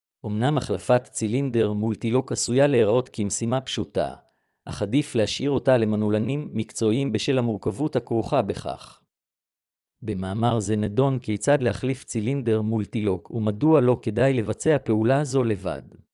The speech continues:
אל תבצעו את ההחלפה בעצמכם. החלפת והתקנת צילינדר חדש דורשת כלים מיוחדים,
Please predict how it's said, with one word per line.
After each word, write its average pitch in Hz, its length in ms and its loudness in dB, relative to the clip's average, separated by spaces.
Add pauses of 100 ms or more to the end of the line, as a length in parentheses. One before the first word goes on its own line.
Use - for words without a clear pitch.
(840)
אל 104 100 0
תבצעו 104 560 2
את - 120 0
ההחלפה 107 560 2
בעצמכם. 104 640 -2 (1120)
החלפת 113 640 0
והתקנת 123 540 0
צילינדר 123 600 0
חדש 123 480 0
דורשת 117 440 0
כלים 131 340 0
מיוחדים, 101 680 -2